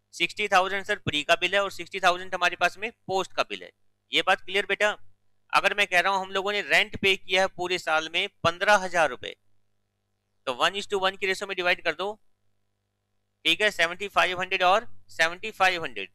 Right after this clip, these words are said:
Clear है sir? अब अगर मैं तुम्हें ये कह देता हूं pre के starting के छह महीने में,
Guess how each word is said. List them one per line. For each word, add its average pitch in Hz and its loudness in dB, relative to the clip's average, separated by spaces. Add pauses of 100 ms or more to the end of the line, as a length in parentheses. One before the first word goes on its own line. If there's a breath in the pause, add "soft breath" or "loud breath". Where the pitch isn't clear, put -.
(220)
Clear 170 0
है 113 -2
sir? 95 -14 (680)
अब 175 2
अगर 202 0
मैं 208 -2
तुम्हें 208 -4
ये 196 2
कह 185 0
देता 160 -2
हूं 180 -2 (140)
pre 214 0
के 160 0 (240)
starting 160 0
के 208 -2 (100)
छह 220 0
महीने 185 -6
में, 98 -8